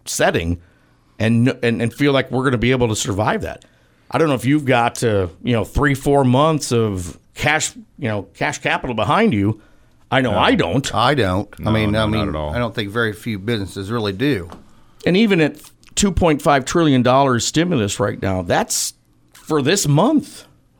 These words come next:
Speaker 1: I mean, if you start extending this down the road, months down the road, weeks
Speaker 3: Mm-hmm.
Speaker 1: down the road, past what we've already declared,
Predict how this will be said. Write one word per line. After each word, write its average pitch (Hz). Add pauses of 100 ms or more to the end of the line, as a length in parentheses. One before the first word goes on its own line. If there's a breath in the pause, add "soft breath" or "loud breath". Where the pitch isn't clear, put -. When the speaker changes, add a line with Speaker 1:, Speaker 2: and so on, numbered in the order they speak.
(100)
Speaker 1:
I 123
mean, 135
if -
you 180
start 147
extending 147
this 92
down 123
the 110
road, 107
months 123
down 131
the 123
road, 113
weeks 107
Speaker 3:
Mm-hmm. 101
Speaker 1:
down 113
the 101
road, 104
past 131
what 107
we've 104
already 110
declared, 127